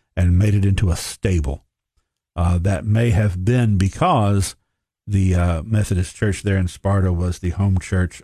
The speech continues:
of Confederate General George Dibble. So there may have been a, a, a little bit of, uh, um, yeah, a little bit of revenge going on there in, in that aspect. Anyway, uh, as I'm reading through the reports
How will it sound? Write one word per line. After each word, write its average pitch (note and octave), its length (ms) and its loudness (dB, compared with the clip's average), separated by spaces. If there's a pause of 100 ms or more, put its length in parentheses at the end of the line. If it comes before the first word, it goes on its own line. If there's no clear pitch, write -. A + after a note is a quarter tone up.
(100)
of F2 360 -8
Confederate F#2 600 0
General F2+ 400 0
George D#2+ 500 -2
Dibble. G2 400 -2 (640)
So F#2 100 0
there F2+ 120 0
may G#2 140 2
have G2 160 0
been F2+ 180 -2
a, E2 220 -8 (420)
a, F#2 300 -4
a G2 80 -14
little F#2 260 -8
bit F2 220 -4
of, E2 320 -8
uh, E2 160 -10 (720)
um, F2 380 0 (760)
yeah, G3 260 0
a - 300 -8
little A2+ 200 2
bit G2+ 180 2
of F#2 600 -2 (540)
revenge G#2+ 720 2
going G#2 280 2
on G2 300 2
there F#2+ 300 2
in, F#2 220 0
in F2 160 -8
that G2 220 0
aspect. E2+ 420 -6
Anyway, D3+ 400 2 (760)
uh, G#2+ 240 0
as C3 200 2
I'm A2+ 160 2
reading F#3+ 220 2
through C#3+ 160 0
the G#2 80 2
reports F2 680 -4